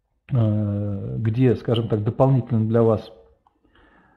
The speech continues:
наверное, подарком будет являться то, что вы можете осенью появиться во время нашей конференции, которая пройдет в октябре,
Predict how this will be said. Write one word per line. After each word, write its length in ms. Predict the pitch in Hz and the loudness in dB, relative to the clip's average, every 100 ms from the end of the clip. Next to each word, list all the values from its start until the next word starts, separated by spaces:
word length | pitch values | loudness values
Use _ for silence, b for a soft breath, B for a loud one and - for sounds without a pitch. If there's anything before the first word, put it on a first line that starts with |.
| b _ | b _
наверное, 380 | 120 110 101 98 | -4 -2 -2 -4
подарком 500 | - 113 160 - 117 | -2 2 2 2 0
будет 180 | 113 113 | 0 0
являться 340 | 117 120 117 | 0 0 0
то, 120 | - | -4
что 180 | 151 123 | -4 0
вы 60 | 117 | 2
можете 340 | 117 107 - | 2 0 0
осенью 400 | 127 113 - 107 | 0 0 -2 -4
появиться 500 | 101 117 113 107 - | -4 -2 0 -2 -2
во 100 | 107 | -4
время 200 | 107 110 | -2 0
нашей 260 | 107 104 - | 0 -2 -4
конференции, 540 | 113 - 123 110 - | -4 0 0 0 -2
которая 320 | 110 101 110 | -8 -4 -4
пройдет 320 | 107 113 113 110 | -2 -2 -2 -4
в 40 | |
октябре, 380 | 107 120 117 101 | -4 -2 0 -2